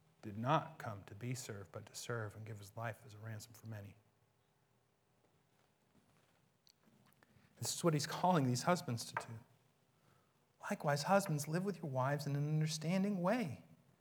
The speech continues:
showing honor to the woman. Why?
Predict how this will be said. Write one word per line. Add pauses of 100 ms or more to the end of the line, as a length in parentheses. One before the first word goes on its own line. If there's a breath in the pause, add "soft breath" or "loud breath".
(380)
showing
honor
to
the
woman. (1700)
Why?